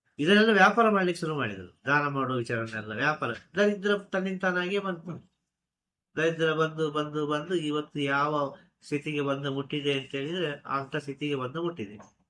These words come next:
ಆ? ನೀರು ಕುಡಿಬೇಕಾದ್ರೂ ಕೂಡ ಕಾಸು ಕೊಡುದು. ಆ? ಅಲ್ವಾ? ಇದು ಒಳ್ಳೆ ನೀರು ಕುಡೀರಿ, ಬಾಟಲ್ ನೀರು. ಆ? ಪ್ರತಿಯೊಂದು ವಿಚಾರಕ್ಕೂ ಈಗ ಮಾರಾಟ ಆಗಿದೆ ಅಂತ ಹೇಳುದು. ಈ ಮಾರಾಟ ಆದ್ರೆ ಮತ್ತೆ ನಿಂತ ಉಂಟು ಪ್ರಪಂಚದಲ್ಲಿ?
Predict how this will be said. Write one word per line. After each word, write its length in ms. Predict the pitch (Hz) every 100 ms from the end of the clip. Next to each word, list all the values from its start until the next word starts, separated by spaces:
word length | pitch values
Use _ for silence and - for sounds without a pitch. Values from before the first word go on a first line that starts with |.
| _ _ _
ಆ? 120 | 127 139 - _ - _
ನೀರು 260 | 143 160 165
ಕುಡಿಬೇಕಾದ್ರೂ 680 | 151 156 156 147 151 151 147
ಕೂಡ 140 | 156
ಕಾಸು 340 | 185 156 143 131
ಕೊಡುದು. 440 | 120 101 - _ _ _ _ _ _ - -
ಆ? 140 | 139 151 _ _ _ _ _ _
ಅಲ್ವಾ? 440 | 131 139 139 135 _ _ _ _ _ -
ಇದು 200 | 147 143
ಒಳ್ಳೆ 280 | 143 143 131
ನೀರು 340 | 131 120 135
ಕುಡೀರಿ, 460 | 139 131 120 117 - _
ಬಾಟಲ್ 400 | 127 123 135 123
ನೀರು. 380 | 127 117 117 - _ _ _ _ _ _ _ _
ಆ? 100 | 127 139 - _ _ _ _ _
ಪ್ರತಿಯೊಂದು 520 | 139 139 175 170 170
ವಿಚಾರಕ್ಕೂ 500 | 165 165 165 165 208
ಈಗ 220 | 180 160 190 190 - _ _ _ - _ _ - - _ _ 101 92 _ -
ಮಾರಾಟ 400 | 139 147 143 -
ಆಗಿದೆ 440 | 120 107 104 104
ಅಂತ 140 | 104 147
ಹೇಳುದು. 340 | 127 95 90
ಈ 120 | 139
ಮಾರಾಟ 420 | 151 156 170 170
ಆದ್ರೆ 280 | 165 160 165
ಮತ್ತೆ 280 | 160 160 170
ನಿಂತ 300 | 160 160 160
ಉಂಟು 220 | 160 123
ಪ್ರಪಂಚದಲ್ಲಿ? 760 | 120 120 123 120 107 101 -